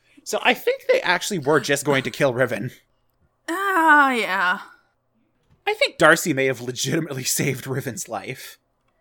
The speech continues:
Speaker 2: And I can see why, because, rather, I can see why they wanted to kill Riven, because then it would have been Bloom who gave him the helmet that malfunctioned that killed him.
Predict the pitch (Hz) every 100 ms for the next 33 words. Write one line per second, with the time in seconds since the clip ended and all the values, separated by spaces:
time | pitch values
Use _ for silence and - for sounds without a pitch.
0 | _ _ 247 269 269 247 247 277 240 233
1 | 240 196 135 82 - 220 226 233 214 196
2 | - - 202 196 190 190 185 - 208 180
3 | 175 180 165 170 165 170 - 170 165 180
4 | 170 165 175 170 156 - - 180 180 175
5 | 170 175 165 160 156 _ _ _ _ _
6 | _ _ _ _ _ _ _ _ _ _
7 | _ _ _ _ _ _ 214 240 262 240
8 | 233 180 202 208 190 196 233 254 233 196
9 | 185 190 185 175 165 175 175 233 240 -
10 | 170 170 175 240 427 381 160 131